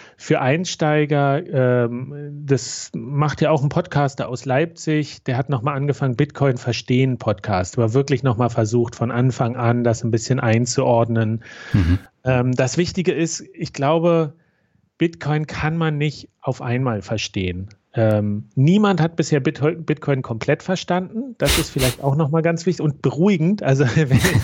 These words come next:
Speaker 1: ich hab's nicht verstanden. Äh, ich kenne niemand, der es verstanden hat, weil's, weil's immer neue Aspekte gibt. Man muss sich dem Thema einfach mal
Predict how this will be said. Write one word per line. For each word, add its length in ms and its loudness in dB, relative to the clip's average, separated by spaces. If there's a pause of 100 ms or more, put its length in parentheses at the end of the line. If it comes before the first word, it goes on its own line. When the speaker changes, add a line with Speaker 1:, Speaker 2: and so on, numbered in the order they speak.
(480)
Speaker 1:
ich 180 -2
hab's 180 -2
nicht 140 0
verstanden. 760 -2 (420)
Äh, 320 4
ich 140 -10
kenne 240 2
niemand, 320 2
der 100 2
es 100 -4
verstanden 560 -4
hat, 200 -2
weil's, 360 0
weil's 420 -2
immer 260 0
neue 280 2
Aspekte 440 -2
gibt. 340 -2 (480)
Man 160 2
muss 200 2
sich 160 0
dem 200 -2
Thema 300 0
einfach 360 -4
mal 300 -2